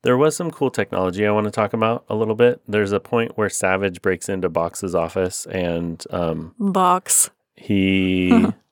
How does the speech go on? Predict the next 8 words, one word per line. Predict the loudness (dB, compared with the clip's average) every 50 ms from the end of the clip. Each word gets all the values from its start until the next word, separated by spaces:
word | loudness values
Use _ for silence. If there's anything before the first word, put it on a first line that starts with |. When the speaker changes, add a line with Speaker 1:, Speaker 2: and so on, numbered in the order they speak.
| _ _ _ _ _ -20 -20 -20 -20 -20 -20 -20 -20 _ _ _ _ _ _ _ _ _ _ _ _ _ _ _
Speaker 1:
puts | -4 -2 0 0
a |
wiretap | 0 2 2 2 2 0 0 0 0 0 0 0 0
on | -2 -4
the | -4
phone | -4 -2 -2 0 0 0 -2 -4 -6 -6 -6
and | -6 -4 0
then | 0 2 2 2 0 -2 -6 -10